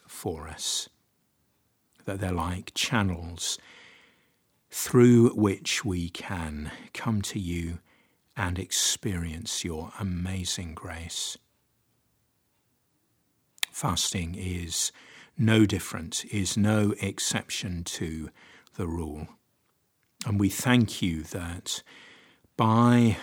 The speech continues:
fasting and through fasting, you have revealed yourself to countless Christians in countless generations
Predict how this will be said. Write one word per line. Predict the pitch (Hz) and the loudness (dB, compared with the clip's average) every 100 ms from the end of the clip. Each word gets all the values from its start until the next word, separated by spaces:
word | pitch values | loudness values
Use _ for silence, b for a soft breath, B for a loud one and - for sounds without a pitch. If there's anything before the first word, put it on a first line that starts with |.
| B - | B -12
fasting | - 104 87 - - 85 78 73 b b b _ _ _ - - | -6 -4 -2 -2 -2 -6 -8 -12 b b b _ _ _ -16 -10
and | 120 90 | -6 -4
through | - - 120 110 104 98 | -6 -8 -4 0 0 -2
fasting, | - - - - 87 87 | -6 -8 -6 -6 -8 -4
you | 98 95 | -4 -2
have | 107 92 | -4 -4
revealed | 95 92 90 110 110 101 | -6 -6 -4 -2 0 0
yourself | 98 90 - - 85 78 - - B B B B B B | -2 -6 -4 -6 -6 -8 -12 -18 B B B B B B
to | - 117 107 104 101 98 - | 4 6 8 8 6 4 -6
countless | - 127 127 135 110 101 - | -4 2 2 2 0 0 0
Christians | - - 104 - - 107 90 90 87 - - | -4 -4 -4 -2 -4 -2 -2 -2 -2 -4 -4
in | 98 85 | -4 -4
countless | - - 131 120 117 101 - | -6 -6 -2 -2 -2 -4 -2
generations | - 98 87 85 85 87 - 82 76 76 - | -4 -4 -4 -4 -4 -4 -4 -6 -10 -6 -8